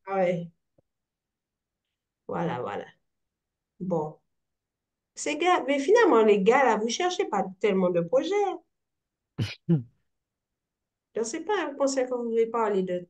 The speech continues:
Speaker 1: tellement de projets. Il y a des
Speaker 2: Ah,
Speaker 1: projets
Speaker 2: mais,
Speaker 1: qui sont montés de ouf, quand même.
Speaker 2: mais il a atterri sur, ah non. Euh, ça, c'est un, un tweet de Coinex.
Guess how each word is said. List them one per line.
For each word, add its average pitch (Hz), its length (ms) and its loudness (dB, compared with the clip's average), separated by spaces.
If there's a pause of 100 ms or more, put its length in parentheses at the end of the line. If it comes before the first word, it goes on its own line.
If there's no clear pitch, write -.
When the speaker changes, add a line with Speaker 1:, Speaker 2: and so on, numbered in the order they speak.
Speaker 1:
tellement 226 320 0
de 190 80 -6
projets. 185 540 -2
Il 180 60 -2
y - 20 -2
a 180 80 -4
des 196 120 0
Speaker 2:
Ah, - 20 -4
Speaker 1:
projets 170 320 4
Speaker 2:
mais, - 0 -
Speaker 1:
qui - 140 -12
sont 165 160 -12
montés - 320 -20
de 165 100 -10
ouf, 269 380 -10
quand - 120 -14
même. - 220 -20
Speaker 2:
mais 143 180 0
il 170 100 4
a 160 80 8
atterri 135 380 0
sur, - 340 -6 (540)
ah 120 120 -4
non. 190 240 -2 (840)
Euh, 135 360 4
ça, 165 140 2
c'est 160 140 0
un, 151 140 0 (140)
un 156 160 -2
tweet 151 240 -4
de 131 120 0
Coinex. 143 1000 0